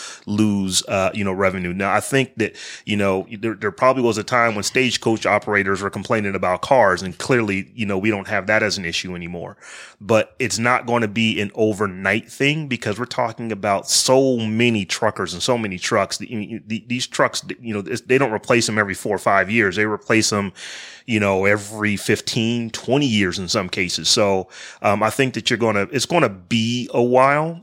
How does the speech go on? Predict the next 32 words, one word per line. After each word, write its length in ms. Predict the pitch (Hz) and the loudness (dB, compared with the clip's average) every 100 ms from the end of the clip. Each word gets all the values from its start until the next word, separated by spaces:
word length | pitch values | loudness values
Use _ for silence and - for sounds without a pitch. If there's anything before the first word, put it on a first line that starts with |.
| - | -10
And 520 | 127 117 113 110 107 - | -2 0 2 2 0 -4
I, 60 | 110 - | -6 -6
I 20 | |
think 260 | - 135 131 | -2 0 2
a 40 | |
lot 300 | 104 107 120 | 2 4 4
of 40 | 120 | 4
what's 100 | 107 | 0
gonna 220 | 107 101 | -2 -2
happen 280 | 113 123 101 | 0 -2 -2
is 80 | 92 | -4
that, 120 | 95 | 0
yeah, 120 | 107 | 0
there's, 300 | 98 110 107 - | 0 -2 -4 0
there's 300 | 117 120 85 | 0 0 -4
a 80 | |
trucking 500 | - - 127 120 104 | -6 0 0 0 -4
shortage 600 | 95 - - 123 120 95 | -2 0 2 2 2 0
right 260 | 98 98 95 | 2 2 2
now. 420 | 98 101 87 85 - | 2 2 0 -4 -4
I 180 | 110 | 0
don't 160 | 110 110 | 2 2
think 220 | - 110 | 0 0
autonomous 580 | 95 - 113 110 98 95 | -2 0 2 2 0 -4
does 260 | 98 95 - | 0 -2 -2
anything 460 | 117 107 101 98 90 | -2 -2 -2 -4 -4
to 180 | - | -6
address 420 | 98 87 98 95 - | -6 0 0 0 -2
what's 200 | 95 - | -4 2
happening 440 | 101 95 92 87 | 2 0 -4 -4
right 280 | 92 87 - | 0 0 -2
now. 460 | 85 90 82 - | 0 0 0 -6